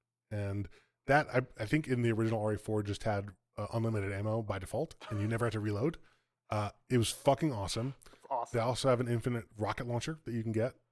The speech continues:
Speaker 1: uh, once you beat the game, and then they also have a hand cannon, which is like a giant magnum that one hit kills everything. And all, uh, those three guns you can get unlimited ammo for. So,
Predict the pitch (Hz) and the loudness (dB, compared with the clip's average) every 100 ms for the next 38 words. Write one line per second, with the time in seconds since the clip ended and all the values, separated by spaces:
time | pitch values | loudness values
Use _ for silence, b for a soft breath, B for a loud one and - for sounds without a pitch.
0 | _ 113 107 104 107 104 107 101 107 117 | _ -4 -2 0 0 -2 -4 -4 -4 -4
1 | 110 104 110 117 123 123 123 127 127 123 | -4 -4 -4 -4 -6 -6 -2 0 0 0
2 | 123 120 b b _ - 196 135 110 98 | -2 -6 b b _ -2 0 0 -4 -4
3 | 101 110 107 107 98 92 92 113 110 101 | -4 -2 -2 0 -4 -6 -4 -2 -2 -6
4 | 104 98 98 92 92 92 - 101 87 87 | -6 -6 -6 -8 -10 -10 -10 -8 -6 -8
5 | - 95 - - 90 - 80 80 _ _ | -8 -8 -8 -10 -10 -10 -14 -16 _ _
6 | _ _ - 107 107 - 123 - 127 - | _ _ -8 -6 -6 -2 -2 0 -8 -10
7 | - - 123 139 165 160 - 127 113 104 | -18 -14 6 10 10 8 2 2 2 0
8 | 98 98 - 113 110 107 98 90 87 90 | -4 -6 -2 -2 0 -2 -2 -4 -6 -8
9 | 82 80 82 - 101 90 | -10 -12 -10 -6 -4 -6